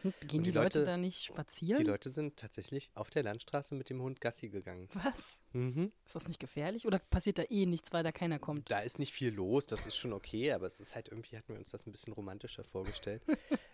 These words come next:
Speaker 2: Ähm, und die andere Sache war, es war einfach, zu Silvester wurde trotzdem super viel <laughs> geböllert.
Speaker 1: <laughs> Haben die Dorfleute dann gesagt, „So, jetzt kaufen wir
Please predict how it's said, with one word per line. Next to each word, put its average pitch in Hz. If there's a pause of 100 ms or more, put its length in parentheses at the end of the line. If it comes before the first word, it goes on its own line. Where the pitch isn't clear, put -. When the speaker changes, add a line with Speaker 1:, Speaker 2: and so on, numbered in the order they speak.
Speaker 2:
Ähm, 107 (280)
und 123
die 113
andere 127
Sache 120
war, 113
es -
war 110
einfach, 101 (480)
zu -
Silvester 113
wurde 110
trotzdem -
super 107
viel -
<laughs> 127
geböllert. 139
Speaker 1:
<laughs> 226
Haben 202
die 208
Dorfleute 202
dann 196
gesagt, 180
„So, -
jetzt -
kaufen 208
wir 190